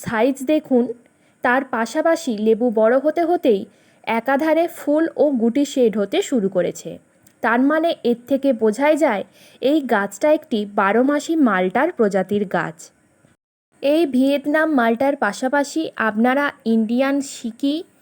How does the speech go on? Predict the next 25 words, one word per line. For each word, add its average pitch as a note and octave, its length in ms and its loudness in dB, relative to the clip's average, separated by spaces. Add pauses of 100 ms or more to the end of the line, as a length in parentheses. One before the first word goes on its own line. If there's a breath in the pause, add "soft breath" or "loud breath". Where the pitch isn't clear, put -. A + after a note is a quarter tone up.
(300 soft breath)
বাড়ি G#3 400 2
ওয়ান B3+ 280 2 (500)
কিংবা D#4+ 360 2 (220)
ইয়েলো C4 360 4
মাল্টা C4 440 0 (220)
চোখ E4 260 -2
বন্ধ A3 340 2
করে C#4+ 260 4
ছাদ G#3+ 360 -4
বাগানে G#3 340 0
রোপণ F#3+ 280 -2
করতে F#3+ 340 -2
পারেন। E3+ 320 -4 (840 soft breath)
এই G3+ 180 0 (260)
এতগুলো D4 420 2
যে D#4+ 180 0
জাত G#3 320 -2
বললাম, C4 380 2 (100)
সে - 200 -6
প্রত্যেকটি C4+ 640 -2
জাতি A#3+ 360 0
হলো D4 260 2
খুবই C4+ 420 -4
সুমিষ্ট A#3+ 560 -2 (680 soft breath)
এবং C#4+ 340 2